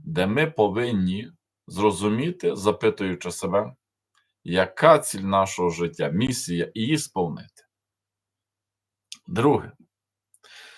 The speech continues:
Ісус іде там, де юдеї не очікували, пропащої землі. Бог приходить завжди там, де людина не очікує.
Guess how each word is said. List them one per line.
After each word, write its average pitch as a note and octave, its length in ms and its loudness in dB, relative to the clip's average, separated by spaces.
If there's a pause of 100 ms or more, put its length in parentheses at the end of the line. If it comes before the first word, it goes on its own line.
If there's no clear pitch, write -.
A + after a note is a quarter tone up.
(220)
Ісус A3+ 420 0
іде F3+ 380 10
там, F#3 440 4
де D#3 140 6
юдеї D3+ 440 6
не D3 140 4
очікували, G#2+ 840 2
пропащої E3 720 0
землі. E3+ 460 -10 (2500)
Бог E3 540 4
приходить C#3 640 4
завжди A2+ 640 2
там, D3 600 0 (840)
де F2+ 260 2
людина G#2+ 480 -2
не A2 100 2
очікує. - 580 -2